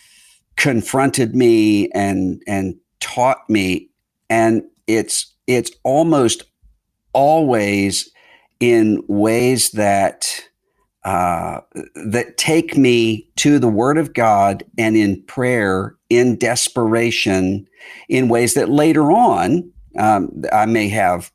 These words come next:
theological reflections about that I could systematize and put down to some degree, but not at the moment. That, that's not what's going on. And so th-, this is, uh, so I think it was just a,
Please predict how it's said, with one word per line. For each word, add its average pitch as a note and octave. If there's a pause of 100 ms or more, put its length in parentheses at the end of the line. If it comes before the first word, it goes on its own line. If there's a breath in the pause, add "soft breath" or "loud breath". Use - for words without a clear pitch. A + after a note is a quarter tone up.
theological F#2+
reflections G2+
about D#2+
that F2+
I F2
could E2+
systematize F2
and -
put -
down F#2
to E2+
some F2
degree, C3+ (420 loud breath)
but -
not A3
at -
the A2+
moment. A2 (180)
That, C3
that's C#3+
not B2
what's G#2+
going F#2
on. F2+ (240)
And G2+
so A#2
th-, -
this A#2+
is, A2+ (1200 loud breath)
uh, - (180)
so C3
I C#3+
think F#3+
it B2
was G#2
just G2+
a, F#2